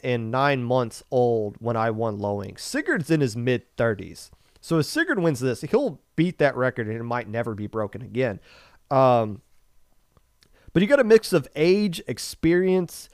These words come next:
and some of the best talent we have ever seen in a low ink pickup ever. And you guys know I never put pickup teams here in the top ten. But with a smaller lineup of teams this time around, and two pickup teams have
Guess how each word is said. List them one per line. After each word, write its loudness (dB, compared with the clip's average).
and 4
some -2
of 0
the 2
best 0
talent 0
we -2
have 0
ever 0
seen -4
in -4
a 0
low -2
ink -6
pickup -6
ever. 6
And 2
you -2
guys 0
know 0
I 0
never 0
put -4
pickup -4
teams -6
here -2
in -4
the -6
top -8
ten. -18
But 2
with 2
a -2
smaller 0
lineup -2
of -18
teams -4
this -4
time 2
around, -4
and 2
two -2
pickup 0
teams -2
have 0